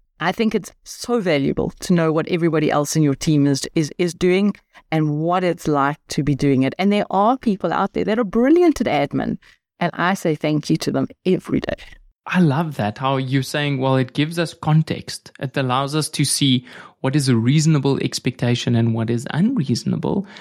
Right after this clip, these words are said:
Speaker 2: And I would imagine at the same time, it allows us to convey that to the client, to say, "Hey, hold on, we can't do fifty things here. This actually, there's a process behind this, and there's steps, and there's someone that actually has to do it." How do you see people react when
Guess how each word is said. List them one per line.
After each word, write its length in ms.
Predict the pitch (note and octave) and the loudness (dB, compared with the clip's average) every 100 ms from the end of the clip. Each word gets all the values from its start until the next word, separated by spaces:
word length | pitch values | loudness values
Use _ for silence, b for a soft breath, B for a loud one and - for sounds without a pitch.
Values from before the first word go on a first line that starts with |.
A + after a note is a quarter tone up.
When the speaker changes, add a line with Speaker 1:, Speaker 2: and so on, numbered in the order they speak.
| B B B _ - | B B B _ -2
Speaker 2:
And 100 | D3+ | 0
I 20 | |
would 160 | D3+ D3+ | 2 0
imagine 420 | C#3+ F3 F#3+ E3 | -2 -4 -2 -2
at 120 | C3+ | -2
the 80 | C#3 | -4
same 280 | - F3+ D#3+ | -4 -2 -2
time, 240 | D3+ C3+ | 0 0
it 100 | B2 | 2
allows 380 | A#2+ A#2+ C3+ C3+ | 2 2 2 0
us 100 | B2+ | -2
to 140 | - | -2
convey 400 | C3 B2 A2+ B2 B2+ | -2 0 0 -2 0
that 180 | A#2+ - | -2 -2
to 100 | B2 | -4
the 120 | A#2+ | -4
client, 360 | G#3+ A3 B2+ | -4 -4 -4
to 80 | - | -4
say, 160 | - B2 | -4 -2
"Hey, 200 | D3+ F#3 | -2 -2
hold 300 | C#3+ C4 A#3 | -2 -2 0
on, 220 | G3+ C3+ | -2 0
we 160 | C#3+ D#3+ | -2 -2
can't 280 | A3 B3 | 0 0
do 200 | G3 G#3+ | 2 0
fifty 420 | - A3+ A3+ F#3+ F3 | 0 -4 -4 -4 -2
things 320 | F4 D4+ - | 0 2 2
here. 200 | F#2+ - | -2 -2
This 220 | E3 F3 | -4 -4
actually, 500 | A#3+ A#3 - F3+ E3 B B B | -8 -8 -4 -2 -2 B B B
there's 160 | - B2+ | -4 -4
a 40 | |
process 460 | B2+ A3+ A3+ E3+ C#3+ | -2 -2 -2 -2 -4
behind 420 | - B2+ B2 A#2+ | -2 0 2 2
this, 200 | A#2 - | 2 0
and 100 | A#2 | -4
there's 160 | A2 - | -4 -6
steps, 380 | - F#3 E3+ B2 | -4 -4 -4 -6
and 100 | A#2 | -4
there's 140 | - | -4
someone 320 | C#3 C3+ A#2+ | -4 -4 -2
that 160 | B2 B2 | -2 -2
actually 400 | B2+ - B2 A#2 B B B | -4 0 0 -2 B B B
has 200 | - B2+ | -6 -4
to 120 | - | -4
do 220 | A#2+ E3+ - | -2 0 0
it." 240 | - - B B B B - | -4 -10 B B B B -6
How 120 | G3 | -6
do 120 | A#3+ | -4
you 80 | E4+ | -2
see 260 | F#3 - F#3 | 0 0 0
people 360 | - F3 D#3+ | 0 0 2
react 440 | C#3 - C#3 C#3 - | 0 -2 -6 -8 -2
when 400 | B2+ A#2+ A2+ | 0 2 0